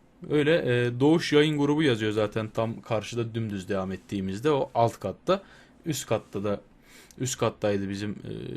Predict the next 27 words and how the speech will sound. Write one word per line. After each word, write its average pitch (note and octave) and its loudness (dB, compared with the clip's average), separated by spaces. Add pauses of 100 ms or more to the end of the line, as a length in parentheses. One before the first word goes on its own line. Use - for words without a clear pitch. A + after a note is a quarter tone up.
(340)
ya G2+ -2 (380)
Gerçi A#2 2
tam B2 2
katını A#2+ -2
bilmiyorum. G2 -4
Dışarıdan, G#2+ -4
yandan G2 -6
girmiştik F#2+ -8
de. F#2+ -8 (240)
Hah, C3+ -2
burası D3 2 (960)
yeraltı C#3 4
katında C3 2
bir, C#3 2 (200)
e, G#2+ 0 (1040)
ne C3+ 2
denir? C#3 2
Tamirhane C3 2
mi? A2 0
Ça-, B2+ 2 (360)
çalışma F#3 4 (280)
şeyi A2+ 0
işte. A2 -4 (120)
Beş B2+ 2
altı D3+ 2
tane C#3 2
böyle D3 4